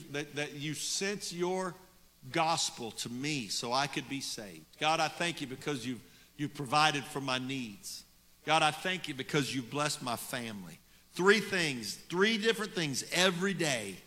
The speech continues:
And, and if you'll do it for twenty-eight days, the scientists say it will reprogram your mind to a more positive mindset. And so finally, the last part of the acronym acts is supplication.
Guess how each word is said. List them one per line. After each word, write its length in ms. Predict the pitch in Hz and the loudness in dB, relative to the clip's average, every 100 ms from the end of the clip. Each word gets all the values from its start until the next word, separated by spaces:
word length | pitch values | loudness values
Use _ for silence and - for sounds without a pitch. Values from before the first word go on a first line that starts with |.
| - - - - - - _ - | -20 -20 -20 -20 -20 -20 _ -6
And, 220 | 139 135 135 | -4 -4 -4
and 240 | 135 135 123 | -2 0 0
if 200 | 143 139 | -2 0
you'll 120 | 139 | 0
do 200 | 127 160 | 4 4
it 60 | 170 | 4
for 160 | 165 143 | 2 -6
twenty-eight 560 | - 175 175 175 165 | -4 -2 0 0 -2
days, 340 | 156 143 123 101 | 0 0 -2 -2
the 100 | 113 | -2
scientists 680 | - 160 165 156 - 120 | 2 2 2 0 -2 0
say 260 | - 120 117 | 0 2 2
it 120 | 113 | 2
will 260 | 120 117 110 | 0 0 2
reprogram 880 | 117 - - 165 175 165 165 165 160 | 0 -2 -4 -2 0 0 -2 -2 -4
your 140 | 156 | -4
mind 380 | 135 117 101 95 | -4 -4 -4 -6
to 140 | 117 | -8
a 40 | 104 | -6
more 260 | 110 113 | -6 -6
positive 840 | 104 - 131 131 131 127 127 117 - - _ - | -8 -8 -4 -4 -4 -4 -6 -8 -12 -18 _ -14
mindset. 640 | 107 98 92 85 - 85 - _ _ _ _ _ _ - - _ _ _ - - | -8 -8 -8 -10 -10 -12 -18 _ _ _ _ _ _ -20 -20 _ _ _ -20 -16
And 100 | 135 | -12
so 80 | 120 | -10
finally, 420 | - 156 156 143 | -2 4 4 2
the 100 | 127 | -4
last 360 | 135 135 131 - | 2 4 4 0
part 200 | 143 135 | 0 0
of 100 | 110 | -4
the 120 | 127 | -2
acronym 520 | 131 135 131 123 117 | 0 0 -2 -4 -4
acts 360 | 117 131 123 - | 0 0 0 -4
is 100 | 110 | 0
supplication. 840 | - 143 - 117 - 131 - - | 0 0 -4 -8 -4 -2 -2 -6